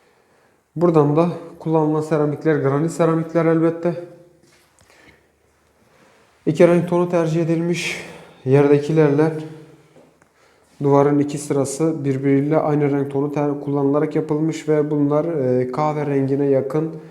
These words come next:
tonlar kullanılmış. Diğeri ise gri tonuna yakın, e, renkler, e, tercih edilmiş.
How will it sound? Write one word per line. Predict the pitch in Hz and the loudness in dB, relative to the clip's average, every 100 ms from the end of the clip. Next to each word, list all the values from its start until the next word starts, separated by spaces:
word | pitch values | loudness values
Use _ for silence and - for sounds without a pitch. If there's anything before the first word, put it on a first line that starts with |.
| - - _ | -20 -20 _
tonlar | 147 143 147 147 | -4 -2 -2 -2
kullanılmış. | 156 151 151 151 147 - | -2 0 0 -2 -4 -2
Diğeri | 143 147 139 | 2 4 4
ise | - - 160 156 131 131 | 0 0 2 2 2 0
gri | 143 143 | 0 0
tonuna | 139 131 135 | -2 -2 -2
yakın, | 143 131 127 147 143 | 0 -2 -4 -4 -4
e, | 131 120 113 113 113 | -6 -8 -8 -8 -8
renkler, | 120 123 131 135 | -8 -8 -6 -6
e, | - - - 104 | -8 -14 -12 -12
tercih | 107 120 131 151 | -10 -8 -4 -4
edilmiş. | 147 151 156 156 - - | -2 -2 -2 -2 -6 -16